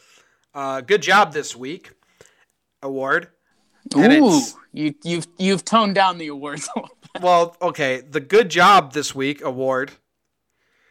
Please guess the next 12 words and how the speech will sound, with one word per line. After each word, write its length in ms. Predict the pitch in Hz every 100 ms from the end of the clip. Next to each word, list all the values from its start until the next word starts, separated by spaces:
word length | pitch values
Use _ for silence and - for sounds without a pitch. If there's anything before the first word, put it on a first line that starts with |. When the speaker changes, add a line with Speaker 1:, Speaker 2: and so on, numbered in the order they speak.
| _ _ 156
Speaker 1:
and 120 | 156
it's 140 | 151
a 40 | 135
tie, 420 | - 180 120 113
Jake, 420 | 120 107 107 _ _ _ _ _ _ _ _ _ _ _ _ _ -
Speaker 2:
Okay. 160 | 135
Speaker 1:
between 640 | 147 147 165 160 147 139 135 _ _ _ _ _ _ -
Tanaka, 520 | 147 147 165 170 165
C 320 | - 160 160
C, 560 | - 165 156 151 147 147 _ _ _ _ _ -
Gumby, 760 | 147 147 147 147 147 143 139
Judge. 880 | - 143 139 139 139 131 131 - -